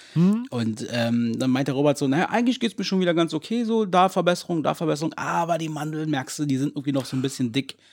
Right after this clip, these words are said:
Speaker 1: Ja, so, also sie sind noch leicht, leicht geschwollen, man merkt's. Gestern war's schlimmer, da, da hab ich das richtig gemerkt, wie die noch an der Zunge unten dran hingen. Ah, das,
Speaker 2: Lecker.
Speaker 1: das, na, das ist nicht so.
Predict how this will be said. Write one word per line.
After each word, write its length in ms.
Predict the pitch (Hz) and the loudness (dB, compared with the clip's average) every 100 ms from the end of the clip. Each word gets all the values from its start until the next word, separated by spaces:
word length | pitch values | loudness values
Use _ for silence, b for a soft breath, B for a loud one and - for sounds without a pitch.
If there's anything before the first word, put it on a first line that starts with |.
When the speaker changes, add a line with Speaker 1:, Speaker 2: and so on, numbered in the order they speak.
| - | -2
Speaker 1:
Ja, 300 | 147 147 175 | 2 4 4
so, 200 | 160 208 | 6 4
also 240 | 165 151 139 - | 2 0 -2 -8
sie 180 | 110 117 | -6 0
sind 80 | 151 | 2
noch 160 | 143 | 4
leicht, 400 | 110 139 147 - | 6 4 4 0
leicht 240 | 127 135 - | 0 0 0
geschwollen, 400 | 123 - 117 120 | -6 0 0 2
man 140 | 113 | 0
merkt's. 280 | 110 107 98 | -2 -4 -2
Gestern 280 | - 156 175 | 2 4 6
war's 160 | 156 - | 6 4
schlimmer, 500 | - 143 202 214 196 | 4 6 8 8 8
da, 160 | 165 | 6
da 160 | 147 139 | 6 6
hab 120 | 147 | 6
ich 80 | 170 | 6
das 200 | 160 - | 2 -2
richtig 180 | 165 - | -4 0
gemerkt, 320 | 139 135 139 | 0 0 0
wie 60 | 143 | 2
die 100 | 143 | 2
noch 160 | 139 127 | 2 0
an 100 | 135 | 2
der 220 | 123 117 | 2 0
Zunge 340 | - 185 220 | 4 6 6
unten 480 | 160 143 131 _ 127 | 6 4 2 _ -8
dran 320 | 127 123 127 123 | -2 0 0 0
hingen. 420 | 117 151 208 240 | -2 -2 -4 -8
Ah, 320 | - 117 117 | -4 0 0
das, 140 | 123 117 | 0 -2
Speaker 2:
Lecker. 180 | 123 | -2
Speaker 1:
das, 120 | 113 110 95 120 | -4 -6 -6 -8
na, 200 | 113 120 | -6 -4
das 220 | 120 113 | -4 -6
ist 160 | 113 110 | -6 -8
nicht 100 | 113 | -8
so. 220 | - 107 | -8 -8